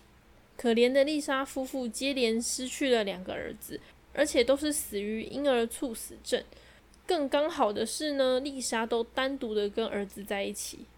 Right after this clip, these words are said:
这也太巧了。因为这样的巧合，夫妇都被指控了谋杀罪，丽莎更是首当其冲被质疑的人。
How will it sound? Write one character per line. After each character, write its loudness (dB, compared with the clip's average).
这 0
也 0
太 0
巧 -6
了。 -6
因 -2
为 4
这 2
样 6
的 4
巧 -4
合， -4
夫 -6
妇 -2
都 6
被 8
指 -4
控 0
了 0
谋 -6
杀 -4
罪， -4
丽 0
莎 4
更 4
是 -2
首 0
当 -2
其 -6
冲 -2
被 4
质 -8
疑 -10
的 0
人。 -6